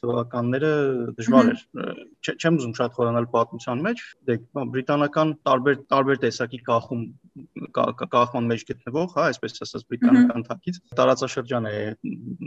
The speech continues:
Speaker 1: տարածաշրջաններ են եղել կամ տարածքներ են եղել, որոնք տարբեր ժամանակներ, սկսած քսաներորդ դարի երկրորդ կեսից սկսել են անկախություն ստանալ մեկը մյուսի հետևից, հա, այդ պատճառով
Speaker 2: Այսինքն,
Speaker 1: որտեղ չի
Speaker 2: Հա։
Speaker 1: գոյացել հայհամայնք, այսինքն, որովհետև հա, հա, մ-, մ-,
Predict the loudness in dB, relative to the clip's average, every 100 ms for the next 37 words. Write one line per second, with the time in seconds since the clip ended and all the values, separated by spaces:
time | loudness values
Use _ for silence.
0 | -4 0 0 -2 -6 -4 0 2 4 2
1 | 0 -4 -4 -6 -8 -6 -2 -2 -2 -6
2 | -4 -2 0 -2 -4 -2 -2 -2 -2 -2
3 | 0 -2 -4 -12 -2 0 2 0 -4 -4
4 | -2 -2 -2 -10 -10 -2 0 0 -2 -6
5 | -2 -2 -2 -4 -6 _ -2 -2 0 -4
6 | -8 -2 0 0 -4 -4 -4 -4 -8 -6
7 | -4 -2 -2 -4 -4 -2 -2 -4 -6 -8
8 | -6 -6 -4 -4 -6 -10 -12 -8 -6 -4
9 | -4 -6 -8 -14 -16 -14 -10 -8 -6 -8
10 | -12 -16 -16 -18 -18 _ -20 -2 -2 2
11 | 2 4 2 2 2 2 2 4 4 4
12 | 2 4 4 4 -2 -8 -10 _ _ 4
13 | 8 8 8 6 4 2 2 4 6 6
14 | 4 0 2 2 2 -4 -6 -6 -10 -12